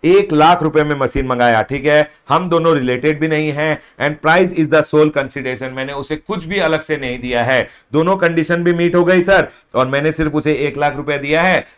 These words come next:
गवर्नमेंट बोलेगा, "बेटा, एक लाख रुपए में ड्यूटी दे और भाग ले यहां से।" अब सुनिए सर, ये जो price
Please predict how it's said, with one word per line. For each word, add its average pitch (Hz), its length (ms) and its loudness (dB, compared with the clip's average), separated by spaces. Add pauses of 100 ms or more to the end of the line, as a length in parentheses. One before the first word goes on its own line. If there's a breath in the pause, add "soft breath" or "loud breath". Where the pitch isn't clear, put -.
गवर्नमेंट 139 340 2
बोलेगा, 143 280 2
"बेटा, 131 340 2
एक 151 320 0
लाख 143 180 0
रुपए 139 160 -8
में 139 180 -6
ड्यूटी 131 280 -6
दे 147 120 -2
और 151 160 2
भाग 117 260 -2
ले 120 100 -4
यहां 107 160 -4
से।" 101 280 -10 (220)
अब 175 100 0
सुनिए 127 400 -8 (1000 loud breath)
सर, 151 400 2 (220 loud breath)
ये 175 120 4
जो 247 240 0
price 185 280 0